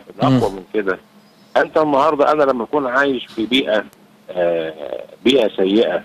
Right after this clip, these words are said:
Speaker 1: عفوا يعني للكلمة، وتنقلني لمكان حضري بالشقة، أنا ما بديلوش شقة بقى بصراحة، يعني أنا النهاردة أنا ما بديلوش وحدة سكنية، أنا بديله مجتمع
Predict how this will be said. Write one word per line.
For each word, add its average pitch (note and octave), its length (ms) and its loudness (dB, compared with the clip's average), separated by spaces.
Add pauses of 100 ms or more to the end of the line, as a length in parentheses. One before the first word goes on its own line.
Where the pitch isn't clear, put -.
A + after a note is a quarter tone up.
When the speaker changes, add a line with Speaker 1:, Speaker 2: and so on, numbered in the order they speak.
(120)
Speaker 1:
عفوا A2+ 360 0
يعني G#2 280 2
للكلمة، G#2 580 -2 (600)
وتنقلني D#3+ 960 0
لمكان C3 720 0
حضري A2 520 0 (200)
بالشقة، C3+ 500 -2
أنا A#2 100 -2
ما B2+ 100 2
بديلوش C#3+ 420 -2
شقة G#2+ 260 -2
بقى A2 220 -2
بصراحة، G2+ 320 -2 (120)
يعني F2+ 160 -12 (140)
أنا C3+ 140 0
النهاردة B2 480 0
أنا C3 80 0
ما A#2+ 60 2
بديلوش A2+ 460 -2
وحدة A2+ 380 -2
سكنية، A2 440 -4 (640)
أنا G2+ 140 -4
بديله D3 600 0
مجتمع B2+ 800 -2